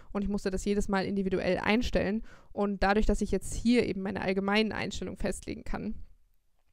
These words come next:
also meine Schriftart, ich kann die Hintergrundfarbe direkt festlegen, die Textfarbe,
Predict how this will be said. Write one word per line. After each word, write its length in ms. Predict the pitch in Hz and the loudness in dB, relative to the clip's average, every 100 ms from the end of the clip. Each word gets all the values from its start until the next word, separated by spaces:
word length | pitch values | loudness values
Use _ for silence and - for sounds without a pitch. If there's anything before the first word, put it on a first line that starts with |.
| - - | -20 -4
also 160 | 214 | -2
meine 180 | 196 190 | 0 0
Schriftart, 580 | 196 - 220 - 185 180 | 2 4 2 2 0 0
ich 80 | - | 4
kann 320 | 202 190 196 | 4 4 -4
die 220 | 190 190 | -4 -2
Hintergrundfarbe 680 | 196 226 240 190 - 185 185 | 0 2 2 0 0 0 2
direkt 260 | - 175 - | 0 -2 0
festlegen, 420 | 190 - 190 185 | 2 2 -4 2
die 80 | 196 | 6
Textfarbe, 580 | 226 - - 185 202 | 6 4 -2 0 0